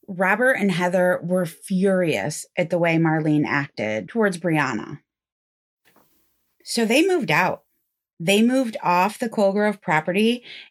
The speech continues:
and got their own place in nearby Camptown. Marlene was not one to keep her business to herself and keep her mouth shut,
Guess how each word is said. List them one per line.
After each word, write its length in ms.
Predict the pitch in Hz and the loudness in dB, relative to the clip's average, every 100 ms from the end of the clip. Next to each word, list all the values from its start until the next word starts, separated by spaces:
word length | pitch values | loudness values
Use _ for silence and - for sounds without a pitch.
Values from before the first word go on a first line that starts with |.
| - | -2
and 300 | 220 226 214 | 2 2 2
got 200 | 214 220 | 0 0
their 200 | 247 170 | -2 0
own 260 | 185 208 | 2 0
place 520 | 214 156 151 185 220 | 0 -2 0 0 -2
in 380 | - 180 175 170 | 0 2 2 2
nearby 420 | 170 165 165 156 | 2 2 0 -2
Camptown. 720 | 170 220 240 233 - - 156 - _ _ _ _ - | -2 -2 -2 -2 -8 -6 -10 -14 _ _ _ _ -6
Marlene 540 | 254 262 277 285 285 247 | 0 0 2 2 2 2
was 180 | 233 202 | 0 0
not 340 | 175 196 - | 2 2 0
one 360 | 175 165 156 156 | 0 2 2 0
to 420 | - 185 160 151 | 0 2 2 0
keep 220 | - 185 | -2 -2
her 120 | 185 | 0
business 420 | 170 165 165 156 - | 0 0 0 -2 -2
to 100 | 160 | -4
herself 580 | 139 - 139 147 220 | -4 -2 0 0 -2
and 140 | 208 165 | -2 -2
keep 160 | 165 | -2
her 80 | 147 | -2
mouth 260 | 151 202 240 | 0 0 -2
shut, 360 | - 151 165 | 0 0 0